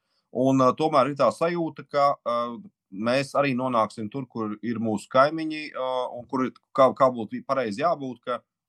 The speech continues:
privātās kompānijas i-, ir šī saraksta, uh, priekšgalā.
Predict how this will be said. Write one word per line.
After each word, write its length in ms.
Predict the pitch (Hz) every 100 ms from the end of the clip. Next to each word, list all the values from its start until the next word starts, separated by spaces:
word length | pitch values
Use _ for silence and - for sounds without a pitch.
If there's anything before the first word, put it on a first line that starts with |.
| -
privātās 560 | 160 185 139 110 85 -
kompānijas 560 | 92 95 78 - _ _ _ _ _ _ -
i-, 120 | 107 -
ir 220 | 139 143 - _
šī 220 | - 120
saraksta, 560 | 107 135 113 - - 104
uh, 540 | 101 95 101 - 101 98 95
priekšgalā. 500 | - 127 104 82 -